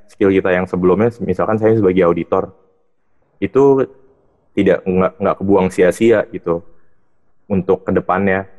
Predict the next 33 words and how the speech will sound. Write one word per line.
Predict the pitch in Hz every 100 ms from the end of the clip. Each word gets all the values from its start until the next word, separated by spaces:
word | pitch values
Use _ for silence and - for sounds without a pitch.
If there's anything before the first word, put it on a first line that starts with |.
| -
Contohnya | 87 110
saya | 127 123
sebagai | - 98 92
auditor, | 85 82 120
saya | - 123
sering | - 101 98
banget, | 90 117 - - _ -
eh, | 90 87
memahami | 90 90 85 90 117
bisnis | 101 85 87 -
flow, | 95 90 92 - - - - _ _ _
flow | - 92 90
transaksi. | 85 85 82 - 92 - - _ _
Ketika | - - 90 95
saya | 92 90
belajar | 92 90 92
U | 90 92
I |
U | 113 127
X, | 101 - - _ _ 92
eh, | 90 87 85 - _ _
salah | 87 85
satu | 90 95
stu-, | - - 92
study | - 90 90
case-nya | 90 92 101 101
itu | 135
ada | 104 92 90 87 -
harus | 87 92 90 - _ _ _ _ _ 101
gimana | 101 117 139
kita | - 127
bikin | 113 127 117
bisnis | 98 98